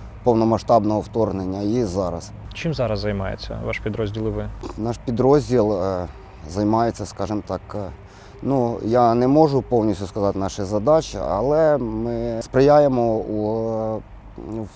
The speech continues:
Speaker 1: в, в розвитку, е, оборони з-, вдоль кордону нашої зони відповідальності, це Чернігівська область, там,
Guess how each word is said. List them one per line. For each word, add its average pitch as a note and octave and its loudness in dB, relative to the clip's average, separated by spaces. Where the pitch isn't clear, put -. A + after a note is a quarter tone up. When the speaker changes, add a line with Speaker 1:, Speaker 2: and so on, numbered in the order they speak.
Speaker 1:
в, A2+ -6
в A#2 -2
розвитку, A#2+ 2
е, A2 0
оборони G#2+ 2
з-, F2 -8
вдоль G#2 2
кордону G2 -2
нашої F#2 -6
зони G2 -2
відповідальності, F#2+ -4
це - -16
Чернігівська G2 -6
область, E2+ -6
там, - -20